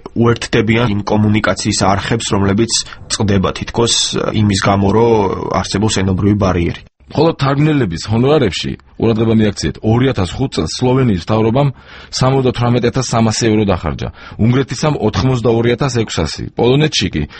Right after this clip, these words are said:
Speaker 2: ორასსამოცდაცამეტი ათას ცხრაასი ევრო დაიხარჯა ამ საქმეში. მხოლოდ თარგმნელების, ხო, ჰონორარი იგულისხმება. თანაც, არც ის უნდა დაგვავითეს, რომ ამ ქვეყნებში დაფინანსების სხვა, ძალზე ბევრი კერძო წყაროც არსებობს,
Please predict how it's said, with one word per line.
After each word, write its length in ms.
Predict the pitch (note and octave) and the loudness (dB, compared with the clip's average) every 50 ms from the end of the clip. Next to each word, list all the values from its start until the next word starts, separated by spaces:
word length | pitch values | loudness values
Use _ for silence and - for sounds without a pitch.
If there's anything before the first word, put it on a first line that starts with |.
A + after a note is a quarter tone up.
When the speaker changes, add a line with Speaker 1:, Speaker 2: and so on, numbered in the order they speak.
| - - - | -20 -20 -8
Speaker 2:
ორასსამოცდაცამეტი 1120 | - G2 G#2+ B2+ C#3 D3 - - C#3+ C3 C3 C3+ A#2+ D3 C3+ - - B2 A#2+ B2+ A#2 - B2 | 0 2 2 2 2 0 -2 -2 -2 0 0 0 0 -2 -4 -2 -2 0 0 0 0 2 0
ათას 240 | A#2 - C#3 C3+ - | 0 0 -2 -6 -6
ცხრაასი 560 | - - F2+ E2+ A2+ A#2 A2 A2+ G#2+ - A#2+ | -8 -10 -6 -2 0 0 2 0 0 0 0
ევრო 220 | A#2 G#2+ G#2+ A2 A2 | 0 2 2 2 2
დაიხარჯა 480 | G2+ G2 G2 F#2+ G2 F#2+ F2+ F#2 G#2 | 2 2 0 0 0 -2 -2 0 0
ამ 100 | G2 F2+ | 0 0
საქმეში. 460 | - - E2 - D#2+ C#2 - - C2+ C2 | 0 -2 -4 -2 -2 -2 -2 -2 -4 -6
მხოლოდ 360 | - - - B2+ C#3 E3 E3+ - | -8 -6 -2 0 2 2 2 0
თარგმნელების, 580 | C#3+ B2 A#2 B2 B2 A#2 A#2 A#2 A#2 B2+ B2 - - - | -2 0 0 0 0 2 0 0 0 -2 -6 -8 -12 -14
ხო, 200 | - - G#2+ G2 G2 F#2+ F#2+ | -12 -6 -2 0 2 2 2
ჰონორარი 440 | F#2 F#2 G2+ G2+ G2+ G2 F#2+ F#2 F#2+ | 2 2 2 2 2 2 2 2 0
იგულისხმება. 480 | F2+ E2 E2+ D#2+ D#2 - - G1+ G1+ - - - - - - - | 0 0 0 -2 -2 -4 -6 -6 -6 -8 -10 -14 -18 -18 -18 -14
თანაც, 320 | - - C3+ D3+ D3 B2 - - - - - - - - | -4 -2 0 0 0 -2 -4 -10 -18 -20 -20 -20 -16 -4
არც 220 | - G#2+ A#2+ B2 | 0 0 0 0
ის 100 | D3 B2+ | 0 0
უნდა 140 | C#3+ C#3+ C3+ | 0 0 2
დაგვავითეს, 460 | C3+ C3 D3 D3+ D3 A2+ - G#2 F2+ | 2 2 2 2 0 0 -2 -4 -4
რომ 160 | - F2 - | -4 -6 -6
ამ 200 | - - G#2+ B2 B2+ | -2 0 0 0 2
ქვეყნებში 420 | - D3 - C#3 A#2 F#2+ F#2+ F2+ | 0 0 -2 0 -4 -2 -4 -2
დაფინანსების 680 | D#2+ G2+ G#2 - B2+ B2+ B2+ B2+ - D3+ C#3+ C3+ - | 0 0 0 2 2 0 2 2 0 0 0 0 -2
სხვა, 260 | - - - B2 A#2 G2 D#2 | -2 -2 0 0 2 2 0
ძალზე 320 | D2+ F2+ G2+ A2 A2+ B2 A#2+ | 0 0 0 2 2 0 0
ბევრი 280 | G#2+ A2 A2 A2+ B2 A#2+ | 0 0 2 2 0 0
კერძო 300 | - B2+ G#2+ G2+ G#2+ A2+ | 0 0 0 2 0 -2
წყაროც 340 | - - F#2 F#2+ G2+ G#2+ - | -2 -2 -2 0 0 0 0
არსებობს, 460 | F2+ D#2+ - - B1 G1+ A1 A1+ - | -2 -4 -4 -6 -8 -8 -8 -10 -10